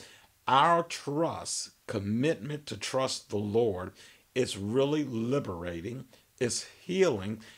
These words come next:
and it sets the course for the delivering works that he wished to do and perform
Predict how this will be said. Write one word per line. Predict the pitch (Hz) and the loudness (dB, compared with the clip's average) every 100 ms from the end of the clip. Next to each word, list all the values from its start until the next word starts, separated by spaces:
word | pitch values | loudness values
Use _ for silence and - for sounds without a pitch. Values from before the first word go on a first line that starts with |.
| - - | -10 0
and | 127 120 | 0 2
it | |
sets | 113 - 143 151 - | 2 4 4 2 0
the | 147 | -6
course | 147 - 190 123 110 | -2 2 4 4 0
for | - 120 113 110 104 101 - | 0 0 0 -2 -6 -6 -6
the | 117 | -4
delivering | 107 117 117 151 160 165 147 127 | -2 -4 -4 -4 -2 -2 -2 -4
works | 131 175 135 - - | 0 2 0 -2 -2
that | 110 | -2
he | 98 | -2
wished | 123 113 113 - | -4 -2 -4 -6
to | 110 | -8
do | 104 104 | -4 -2
and | 107 104 | -2 -4
perform | 101 - 123 113 101 | -8 -4 0 0 -2